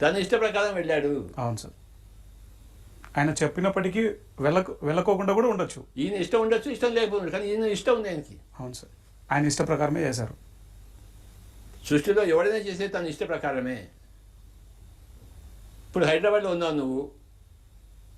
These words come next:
Speaker 1: నువ్వు మీ ఇంటి నుంచి ఆఫీస్కి వెళ్తున్నావు, ఎదురుగా వచ్చేవాళ్ళు ఉంటారా, ఉండరా?
Speaker 2: ఉంటారు సార్.
Speaker 1: వాడి ఇల్లు అక్కడ ఉంది, వాడి ఆఫీస్ ఇక్కడ ఉంది, నువ్వు ఇటు నుంచి ఎటు వెళ్తున్నావు, వాడు ఇటు నుంచి ఇటు వస్తున్నాడు.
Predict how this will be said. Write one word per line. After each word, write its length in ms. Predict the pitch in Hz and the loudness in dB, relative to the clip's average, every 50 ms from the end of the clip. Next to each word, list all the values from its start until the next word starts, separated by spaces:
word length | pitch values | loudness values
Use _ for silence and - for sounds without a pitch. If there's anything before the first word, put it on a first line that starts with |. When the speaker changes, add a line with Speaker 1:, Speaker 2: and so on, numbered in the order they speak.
| - - - - - - - - - | -20 -20 -20 -20 -20 -20 -20 -10 -2
Speaker 1:
నువ్వు 540 | 156 156 175 170 170 170 170 165 160 - - - - - - - - - - - - - - - - - - - | 0 2 2 4 4 2 2 0 -2 -4 -8 -16 -20 -20 -20 -20 -20 -20 -20 -20 -20 -20 -20 -20 -20 -20 -10 -4
మీ 120 | 151 160 | 0 2
ఇంటి 220 | 170 170 175 175 196 | 2 2 2 0 -2
నుంచి 160 | 196 175 196 | 0 2 4
ఆఫీస్కి 340 | 175 165 160 185 170 - 175 | 4 4 2 -2 -2 0 0
వెళ్తున్నావు, 520 | 147 - 139 131 127 120 113 117 117 - - - - - - - - - - - - - - - - - - - - - - - - | 0 2 0 -2 -2 0 -2 -4 -6 -8 -14 -20 -20 -20 -20 -20 -20 -20 -20 -20 -20 -20 -20 -20 -20 -20 -20 -20 -20 -20 -14 -2 0
ఎదురుగా 320 | 175 175 214 220 226 226 | 2 4 4 4 4 4
వచ్చేవాళ్ళు 320 | 208 - 226 220 220 214 | 4 2 2 2 2 0
ఉంటారా, 220 | 202 190 226 220 233 | -2 0 0 0 0
ఉండరా? 440 | 226 214 190 180 165 143 123 117 - - 151 | 0 -4 -6 -8 -8 -8 -8 -12 -12 -10 -8
Speaker 2:
ఉంటారు 240 | 156 151 156 143 | -6 -6 -6 -8
సార్. 180 | - - - - - - - - - - - - - - - - - 147 | -8 -12 -18 -20 -20 -20 -20 -20 -20 -20 -20 -20 -20 -20 -20 -10 0 2
Speaker 1:
వాడి 240 | 156 180 196 208 | 2 4 4 2
ఇల్లు 140 | 208 208 220 | 2 2 2
అక్కడ 180 | 196 - 214 202 | 2 2 2 0
ఉంది, 180 | 202 208 220 | 2 4 4
వాడి 180 | 208 196 190 202 | 4 4 4 4
ఆఫీస్ 320 | 180 180 175 190 180 - | 2 2 0 -2 -6 -8
ఇక్కడ 140 | 170 - 165 | -6 -4 -4
ఉంది, 120 | 147 135 151 | -2 -2 -2
నువ్వు 140 | 170 165 | -2 -2
ఇటు 100 | 147 - | -2 -4
నుంచి 140 | 214 202 190 | -4 -4 -4
ఎటు 100 | 175 170 | -2 -2
వెళ్తున్నావు, 260 | 185 175 165 208 208 | -2 -2 -2 0 2
వాడు 120 | 196 180 175 | 2 2 2
ఇటు 100 | 160 190 | 0 -2
నుంచి 120 | 190 175 | -4 -2
ఇటు 260 | 151 147 139 113 113 | 0 0 0 0 -6
వస్తున్నాడు. 340 | 113 107 - - 107 87 - | -10 -12 -12 -12 -12 -12 -14